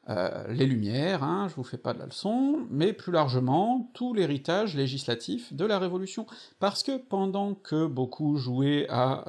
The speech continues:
euh, Pince-mi et Pince-moi sont sous la guillotine, il y en avait aussi d'autres, plus discrets, qui, à la Convention, euh, travaillaient aussi sur des projets législatifs, travaillaient sur des projets de codification,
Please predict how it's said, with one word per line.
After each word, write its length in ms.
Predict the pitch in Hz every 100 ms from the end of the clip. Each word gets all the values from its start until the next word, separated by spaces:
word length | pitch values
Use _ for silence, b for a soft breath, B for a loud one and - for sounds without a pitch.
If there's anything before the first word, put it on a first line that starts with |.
| 90
euh, 60 | 101
Pince-mi 420 | 127 131 139 131
et 60 | -
Pince-moi 400 | 123 - 127 127
sont 160 | 127
sous 100 | 117
la 100 | 120
guillotine, 540 | 117 131 127 233 254 330 B B B B B
il 60 | 139
y 40 |
en 80 | 226
avait 240 | 208 202
aussi 340 | 196 151 - 131
d'autres, 500 | 147 269 - - - -
plus 220 | - 240
discrets, 580 | 190 - - 113 - - _ _ _ -
qui, 240 | - 202
à 80 | 165
la 100 | 117
Convention, 840 | - 127 101 90 - 214 254 262 -
euh, 480 | 104 104 - - -
travaillaient 480 | - - 165 175 240
aussi 240 | - 175
sur 160 | - 127
des 100 | 131
projets 380 | 131 135 123 147
législatifs, 800 | 127 117 - - - - - _ _ _ B B B B B
travaillaient 500 | - 151 104 80 -
sur 200 | - 190
des 100 | 131
projets 300 | - 127 135
de 80 | 135
codification, 880 | - 139 120 123 120 113 - 180